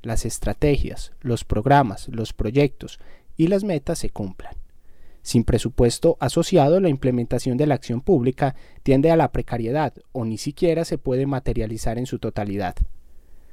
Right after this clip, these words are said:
A pesar de que cerca de cien mil familias se encuentran inscritas en el penis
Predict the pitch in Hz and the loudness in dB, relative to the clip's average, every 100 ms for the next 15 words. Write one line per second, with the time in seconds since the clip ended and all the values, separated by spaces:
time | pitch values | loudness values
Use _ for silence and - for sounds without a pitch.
0 | - - 117 - 135 156 165 214 131 - | -20 -4 0 4 6 6 6 4 4 4
1 | 131 - 180 139 127 113 127 135 - 170 | 4 6 6 4 0 0 2 2 2 0
2 | 196 120 107 - 113 107 131 131 165 127 | 2 0 -4 -6 -8 -2 0 2 2 0
3 | - 123 - 156 135 117 - 139 160 127 | -2 0 0 0 0 -4 -2 -2 0 -2
4 | - | -6